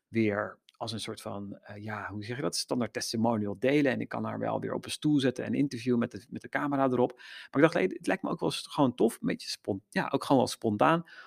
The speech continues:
om haar eens te vragen over haar ervaringen." Gewoon, ik speld haar een microfoon op, ik speld die bij mijzelf op. En ik vraag haar eens van, "Hey joh,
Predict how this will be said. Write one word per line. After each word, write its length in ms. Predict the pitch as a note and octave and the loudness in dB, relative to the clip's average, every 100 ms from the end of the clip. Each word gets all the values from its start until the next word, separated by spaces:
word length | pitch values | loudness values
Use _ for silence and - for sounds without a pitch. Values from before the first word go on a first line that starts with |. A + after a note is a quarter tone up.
| - | -6
om 140 | D#3 | 0
haar 160 | C#3+ F3 | 4 6
eens 120 | F3 | 4
te 60 | D3 | 2
vragen 360 | C#3+ C#3 A#2+ - | 6 6 4 2
over 200 | C3+ B2 | 4 4
haar 280 | A2+ A2+ A#2 | 4 4 4
ervaringen." 640 | G#2+ C#3+ D#3 A2 A2 - | 0 2 2 2 0 -4
Gewoon, 400 | C3+ C3+ C3 C3 | 2 4 4 0
ik 140 | C3 | -6
speld 480 | - - B2+ A#2 - | -6 0 0 0 -6
haar 420 | - B2+ A2+ G#2+ | -10 -4 -2 -2
een 60 | G#2 | -4
microfoon 380 | A2 G#2 C3+ C#3+ | -4 -4 -2 0
op, 160 | C#3 | -2
ik 100 | - | -6
speld 240 | - - - | -10 -10 -8
die 100 | G2+ | -10
bij 120 | G2+ | -8
mijzelf 400 | G#2 A2+ C#3+ C#3+ | -6 2 4 4
op. 260 | B2+ B2+ - - - - _ _ | 2 0 -14 -20 -20 -20 _ _
En 100 | D3+ | 6
ik 100 | D3+ | 6
vraag 280 | D#3 D3 C#3+ | 8 6 6
haar 140 | C3 | 6
eens 240 | A#2+ A2+ - | 6 4 0
van, 220 | G#2+ G#2 | -4 -2
"Hey 120 | B2 | 0
joh, 300 | A#2+ A2 - | 4 4 2